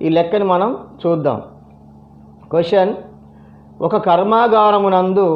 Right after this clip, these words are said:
పనిచేయుచున్న యాభై మంది కార్మికుల రోజువారీ కూలీ ఈ క్రింది పట్టిక నందు ఇవ్వబడినది. ఒక కర్మాగారం నందు పనిచేయుచున్న యాభై మంది కార్మికుల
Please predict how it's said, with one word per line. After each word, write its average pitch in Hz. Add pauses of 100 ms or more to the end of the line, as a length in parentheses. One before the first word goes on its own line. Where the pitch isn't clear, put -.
(540)
పనిచేయుచున్న 208
యాభై 180
మంది 190
కార్మికుల 185 (800)
రోజువారీ 214
కూలీ 185 (520)
ఈ 175
క్రింది 202
పట్టిక 185
నందు 185
ఇవ్వబడినది. 151 (1200)
ఒక 127
కర్మాగారం 180
నందు 165
పనిచేయుచున్న 165
యాభై 165
మంది 165
కార్మికుల 160